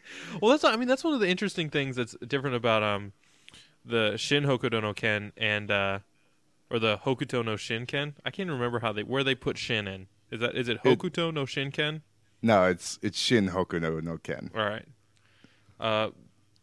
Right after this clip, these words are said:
Speaker 1: like, he seemed to be able to do a lot more special stuff in the T V show. Like, you can look up a YouTube clip where he hits a guy in a pressure point, um, after having, like, chopped off his hands,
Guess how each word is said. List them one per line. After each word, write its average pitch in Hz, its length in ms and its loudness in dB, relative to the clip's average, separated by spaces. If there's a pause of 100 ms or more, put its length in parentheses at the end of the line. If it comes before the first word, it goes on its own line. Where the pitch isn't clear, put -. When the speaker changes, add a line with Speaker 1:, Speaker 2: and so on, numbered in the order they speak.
(280)
Speaker 1:
like, 123 440 -2 (1300)
he 165 160 -2
seemed 294 280 -2
to 285 60 0
be 196 200 0
able 185 120 6
to 165 60 2
do 156 160 4
a - 20 6
lot 131 320 2
more 143 180 -2
special 131 520 -2
stuff 120 380 -2
in 117 60 -10
the 107 80 -2
T 117 260 -6
V 110 160 -2
show. - 420 -6 (180)
Like, 127 140 -2
you 165 60 -6
can 208 160 -2
look 185 160 0
up 185 120 0
a 139 60 2
YouTube 120 460 -2
clip 190 340 0 (500)
where 143 140 4
he 214 160 2
hits 226 200 0
a 202 40 0
guy 175 200 2
in 165 60 0
a 139 40 -2
pressure 151 360 0
point, 196 380 -2 (720)
um, 110 380 0 (200)
after 135 300 6
having, 139 400 2
like, 117 200 -4
chopped 131 300 0
off 127 160 2
his 113 140 -6
hands, 120 480 -2